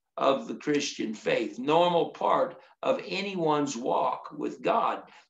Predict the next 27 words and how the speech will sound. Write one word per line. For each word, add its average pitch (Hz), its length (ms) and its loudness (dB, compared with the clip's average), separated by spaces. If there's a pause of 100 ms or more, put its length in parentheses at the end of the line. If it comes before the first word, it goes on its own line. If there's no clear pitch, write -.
(120)
And 160 260 2
a 143 220 2
good 135 480 0
point, 165 640 4
I'll, 165 440 2
I'll 170 240 -2
show 185 300 0
you 90 180 0
where 156 380 0 (360)
this 151 240 0
point 165 360 4
was 123 220 -4
made. 143 540 -2 (320)
These 220 480 0
disciplines - 1080 -4 (260)
are 165 260 4
not 170 300 2 (120)
attitudes 170 1040 0
that 156 260 0
we 143 200 4
have. 170 520 2 (280)
These - 300 0
are - 220 0
things 117 720 -2
that 151 380 -2
we 147 400 2
do. 120 420 -2